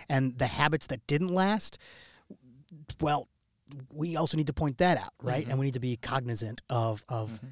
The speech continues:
Speaker 1: not forcing ourselves to do the habits that didn't necessarily last and maybe leaning
Speaker 2: Didn't
Speaker 1: into the
Speaker 2: work.
Speaker 1: more
Speaker 2: Mm-hmm.
Speaker 1: positive and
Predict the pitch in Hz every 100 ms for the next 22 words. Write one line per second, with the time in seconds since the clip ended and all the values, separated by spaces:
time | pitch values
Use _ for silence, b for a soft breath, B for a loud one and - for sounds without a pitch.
0 | - 151 135 - 143 135 139 120 - 117
1 | - 117 110 113 107 - - _ - 135
2 | 120 117 - 120 110 104 110 - 120 110
3 | 117 123 117 127 151 110 107 113 B B
4 | 117 185 - - 135 123 117 113 110 -
5 | 117 110 107